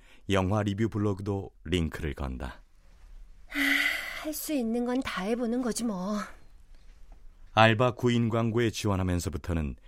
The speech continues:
Speaker 1: 이메일 확인을 하는 게 습관이 돼버렸다. 내게 쓴 메일함에 새 메일이 와 있다.
Speaker 2: 그 사람한테 답장이 왔어. "안녕하세요. 김혜연입니다. 대학 생활은 어떠신가요?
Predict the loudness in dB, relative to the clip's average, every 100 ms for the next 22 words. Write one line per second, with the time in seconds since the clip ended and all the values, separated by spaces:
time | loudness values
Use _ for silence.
0 | -20 0 4 6 6 4 2 -2 0 2
1 | 2 0 0 -2 -6 -8 -4 0 0 2
2 | 0 -2 -4 -6 -8 -12 -16 -20 -20 -20
3 | -20 -20 -20 -20 -20 -20 4 6 8 6
4 | 2 2 2 2 0 -4 -6 -16 -20 -6
5 | -2 0 0 2 0 -2 -4 -6 -8 -10
6 | -10 -20 -20 -20 -20 -20 -20 -16 -16 -8
7 | 0 4 4 6 4 4 2 10 10 12
8 | 8 4 2 -2 -8 -20 -20 -20 -20 -14
9 | -14 -14 -20 -20 -20 -20 -20 -20 -20 -20
10 | _ _ -2 0 0 0 4 6 8 6
11 | 4 -6 -6 -2 0 0 0 -4 -4 -2
12 | -4 -8 _ _ _ _ _ _ _ _
13 | _ _ -10 -4 -2 0 4 4 2 -2
14 | -4 -4 -8 -6 -4 -4 -6